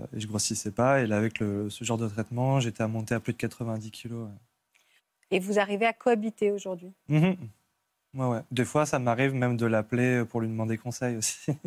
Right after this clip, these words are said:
Speaker 1: <laughs> Il dit, « Ah, tu penses quoi de ça ? » Et puis aussi, on a, on a le même genre d'humour, même si lui, c'est un peu plus
Speaker 2: C'est un peu plus
Speaker 1: trash, quoi. Parce que j'aime bien l'humour noir, mais lui aussi, mais lui, des fois, ça va un <laughs> peu plus loin.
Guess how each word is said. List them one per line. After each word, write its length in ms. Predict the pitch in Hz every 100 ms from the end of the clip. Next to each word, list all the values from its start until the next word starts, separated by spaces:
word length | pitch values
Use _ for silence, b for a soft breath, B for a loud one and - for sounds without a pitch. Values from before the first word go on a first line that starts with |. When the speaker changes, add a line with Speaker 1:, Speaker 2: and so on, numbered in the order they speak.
| 131 127 -
Speaker 1:
<laughs> 1200 | 170 - 170 - 165 - - - - - - _
Il 60 | 127
dit, « 60 | 143
Ah, 80 | 175
tu 100 | 147
penses 220 | 151 -
quoi 140 | 156
de 40 | 156
ça ? » 540 | 139 139 147 127 113
Et 40 | 104
puis 560 | - 113 113 110 110
aussi, 400 | 113 113 - 135 131
on 180 | 117 110
a, 400 | 104 101 98 101 101 - _ _ _ _ _ _ -
on 100 | 120
a 100 | 120
le 120 | 117
même 260 | 117 120 120
genre 260 | 117 120 113
d'humour, 460 | 117 117 143 147
même 160 | 120 113
si 180 | - 110
lui, 140 | 117
c'est 220 | 113 113
un 100 | 110
peu 140 | 107 107
plus 760 | - 107 104 101 98 98 98 104 _ _ _ _
Speaker 2:
C'est 120 | 214
un 40 |
peu 100 | 202
plus 100 | 190 214
Speaker 1:
trash, 340 | 123 226 - -
quoi. 120 | 113 123
Parce 840 | - _ _ _ _ _ _ _
que 60 | 113
j'aime 140 | 110
bien 100 | 117
l'humour 300 | 113 113 113
noir, 220 | 123 135
mais 100 | 127 110
lui 80 |
aussi, 280 | 107 107 135
mais 160 | 123 101
lui, 100 | 104
des 120 | 104
fois, 160 | - 113
ça 160 | - 98
va 120 | 95
un 100 | 101
<laughs> 120 | -
peu 60 | 123
plus 200 | - 110
loin. 180 | 107